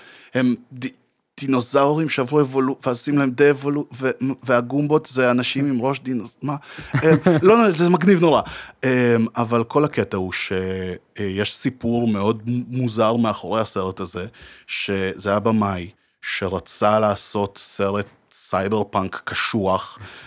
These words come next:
ואז אמרו לו, "לא, אתה עושה סופר מריו." אז הוא אמר, "אה, כן? אני אעשה סופר מריו שהוא סרט סייבר פאנק קשוח", ויצר את העולם דינוזאורים האפל והקודר הזה,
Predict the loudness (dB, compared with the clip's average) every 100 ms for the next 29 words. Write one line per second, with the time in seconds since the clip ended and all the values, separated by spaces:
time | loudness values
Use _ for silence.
0 | -8 -2 0 0 -2 -2 0 2 4 4
1 | 4 2 -2 -2 -6 -4 -4 -2 -2 -2
2 | -4 -4 -4 -4 -2 -2 -4 0 2 4
3 | 2 -2 -14 -6 -2 -2 -2 -2 2 4
4 | 6 6 6 4 4 2 0 0 2 4
5 | 4 2 2 2 2 0 0 -2 -4 0
6 | 2 0 -2 -10 -10 -8 -6 0 0 2
7 | 2 4 4 0 -2 -2 -2 -4 -2 0
8 | 0 -2 -8 -12 -8 -2 0 0 0 -2
9 | -4 -4 -2 -2 0 0 0